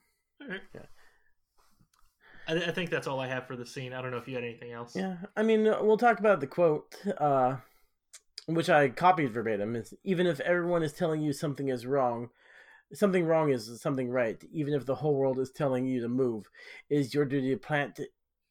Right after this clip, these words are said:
Speaker 2: yourself like a tree and say, 'No, you move,'" which is a quote from Spider-Man five thirty-seven, which was in Civil War.
Speaker 1: Oh.
Speaker 2: Um, yeah, that's, it's actually a very famous panel of Cap telling that to Spider-Man.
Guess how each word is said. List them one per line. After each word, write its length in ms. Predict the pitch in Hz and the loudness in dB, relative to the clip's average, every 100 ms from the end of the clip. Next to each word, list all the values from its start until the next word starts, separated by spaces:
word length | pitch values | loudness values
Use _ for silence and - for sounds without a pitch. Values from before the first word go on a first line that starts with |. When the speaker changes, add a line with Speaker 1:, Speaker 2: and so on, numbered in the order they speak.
| _ | _
Speaker 2:
yourself 500 | 143 139 160 139 127 | -4 0 4 2 2
like 200 | 139 113 | -2 -2
a 40 | |
tree 320 | 127 - 135 120 | -6 -4 -2 -2
and 160 | 120 | -4
say, 160 | - 127 | -4 -2
'No, 260 | 131 131 117 | 0 0 0
you 220 | 117 131 | 0 -2
move,'" 400 | 110 98 104 - _ | -2 -6 -10 -16 _
which 200 | 127 120 | -10 -6
is 80 | 127 | -6
a 60 | |
quote 280 | 127 160 139 | -2 0 -2
from 100 | 120 | -4
Spider-Man 680 | 120 - 170 185 135 127 143 - | -8 0 2 4 2 0 -2 -2
five 240 | 143 127 | 0 0
thirty-seven, 560 | 120 120 113 120 113 165 - | -2 -6 -4 -6 -6 -8 -8
which 160 | 107 | -10
was 160 | 113 98 | -8 -10
in 100 | 101 | -10
Civil 300 | - 110 110 | -8 -6 -6
War. 320 | 101 92 135 _ _ _ _ - | -6 -8 -10 _ _ _ _ -14
Speaker 1:
Oh. 340 | 302 196 - - | -12 -12 -16 0
Speaker 2:
Um, 400 | 147 135 117 110 - - _ _ _ _ _ _ _ _ _ | 4 6 4 -2 -14 -20 _ _ _ _ _ _ _ _ _
yeah, 360 | - 202 156 135 - | 2 4 4 2 -6
that's, 560 | 175 151 175 156 - | -4 2 2 2 -4
it's 260 | 190 190 151 | 2 4 6
actually 320 | 226 233 226 | 2 2 0
a 40 | 170 | 4
very 280 | 165 160 | 4 4
famous 280 | 151 156 131 | 4 2 2
panel 440 | - 135 123 117 120 | -2 -4 -2 -4 -6
of 100 | - | -2
Cap 260 | 139 123 | 0 0
telling 300 | - 131 117 | -2 -4 -4
that 140 | 113 95 | -6 -6
to 80 | |
Spider-Man. 560 | 107 113 110 110 107 110 | -8 -6 -6 -6 -10 -10